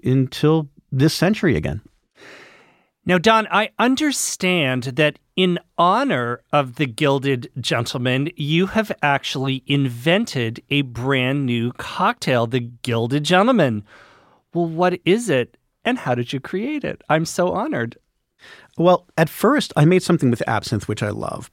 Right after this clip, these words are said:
Speaker 1: but that's such a niche taste. I wanted a Gilded Gentleman to be on everybody's lips, so I revised it.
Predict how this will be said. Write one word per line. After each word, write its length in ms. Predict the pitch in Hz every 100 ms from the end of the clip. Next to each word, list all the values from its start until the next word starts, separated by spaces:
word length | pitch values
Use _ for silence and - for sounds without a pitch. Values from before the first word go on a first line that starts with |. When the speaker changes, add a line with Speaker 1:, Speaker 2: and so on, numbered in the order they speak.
| -
Speaker 1:
but 160 | 117
that's 200 | 165 185
such 180 | - -
a 60 | 117
niche 280 | 107 -
taste. 420 | - 104 104 - -
I 460 | - 123 123 123 127
wanted 340 | - 151 170 151
a 60 |
Gilded 400 | 131 127 131 120
Gentleman 380 | - 104 107 107
to 100 | 107
be 260 | 107 101 104 - -
on 140 | 226
everybody's 500 | 196 190 160 104 90
lips, 280 | - - - -
so 300 | - 120 113
I 80 | -
revised 480 | 113 107 95 - -
it. 100 | -